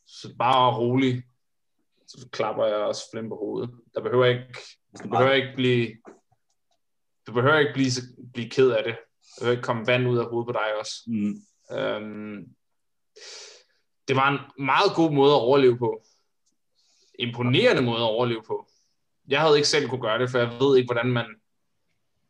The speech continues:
Speaker 1: får væsener, der er ved at slå ind ihjel, til at makke ret på den måde. Jeg vil gerne, jeg vil gerne lære det, men jeg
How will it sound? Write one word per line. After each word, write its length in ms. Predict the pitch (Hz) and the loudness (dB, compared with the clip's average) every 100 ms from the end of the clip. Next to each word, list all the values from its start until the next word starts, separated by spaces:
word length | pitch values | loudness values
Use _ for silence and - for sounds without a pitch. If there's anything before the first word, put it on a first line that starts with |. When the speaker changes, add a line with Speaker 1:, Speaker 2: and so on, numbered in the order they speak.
| - - - - | -20 -20 -18 -6
Speaker 1:
får 360 | 127 110 - _ - - - 123 | -2 -2 -4 _ -20 -20 -14 -2
væsener, 440 | 127 151 147 139 120 | 0 0 -2 -2 -2
der 60 | |
er 60 | 113 | 0
ved 140 | 123 | 0
at 100 | 135 | 0
slå 220 | 123 131 123 | 0 2 2
ind 120 | 135 | 2
ihjel, 300 | 120 117 127 | 0 0 0
til 240 | 131 120 - | -2 -4 -4
at 60 | 120 | -2
makke 280 | 110 107 104 | -2 -2 -2
ret 240 | 107 - 127 | -2 -2 -4
på 80 | |
den 120 | 117 113 | -4 -6
måde. 280 | 110 120 - _ _ _ 127 | -8 -10 -14 _ _ _ -16
Jeg 100 | 113 | -12
vil 80 | 104 | -4
gerne, 400 | 135 190 131 123 131 | 0 0 -2 -6 -10
jeg 80 | 113 | -6
vil 80 | 120 | -2
gerne 220 | 147 185 | 0 2
lære 220 | 135 117 139 | 2 2 0
det, 200 | 139 120 | -2 -4
men 100 | |
jeg 120 | 110 | -8